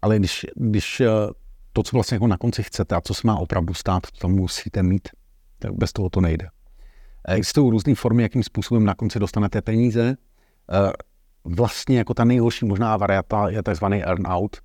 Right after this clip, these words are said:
To znamená, že nějakou část peněz dostanete až po nějaké době. Já vždycky říkám, eh, radši berte míň a jděte. Eh, ale když tam nastavíte tady tyhle ty ukazatele, tak se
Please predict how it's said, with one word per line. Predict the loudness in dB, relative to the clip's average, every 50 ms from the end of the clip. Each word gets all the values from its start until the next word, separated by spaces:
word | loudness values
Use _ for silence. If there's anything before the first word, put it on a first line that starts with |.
| _ _ _ _ _ -20 -20 -12 -6
To | -4 -2
znamená, | 0 2 2 2 4 4 2 2 2 0
že | 0 0 0 0 0 -2 -2
nějakou | -2 0 0 0 0 0 -4 -4
část | 0 0 0 0 0 -2
peněz | -4 -2 0 0 0 0 -2
dostanete | -4 -6 -4 -2 -2 -2 -2 -4
až | -6 -6
po | -2 0
nějaké | 0 2 2 0 0 -2 -2 0
době. | 0 0 0 0 -2 -2 -6 -12 _ -20 _ _ -20 _ -20 -20 -20 -20 -18 _ 0
Já | 2 4 4
vždycky | 4 2 0 0 0
říkám, | 0 0 0 2 2 4 4 4 2 0
eh, | -2 -2 0 2 2 2 2 0 0
radši | -2 -2 -2 -2 -2
berte | -2 -2 0 0 0
míň | 2 2 2 2 2
a | 0 0 0
jděte. | 0 0 0 0 0 0 0 -2 -4 -4 -4 -6 _ _ _ _ _ _ _ _ _ _ _ _ _ -6
Eh, | -2 0 2 0 0 -2 -2
ale | -2 0 2 2 4 2 2 0 -2 -6 -18 -18 _
když | -4 -2 0 2 2 2 2 0 0
tam | 0 2 2
nastavíte | 2 0 0 -2 -2 0 0 0
tady | 0 0 -2 -2
tyhle | -2 -2 -2 0
ty | 0 0
ukazatele, | -2 0 0 0 0 0 -2 -2 0 0 0 0 0 -2
tak | -2 -6 -6 -4
se | -2 -2 -2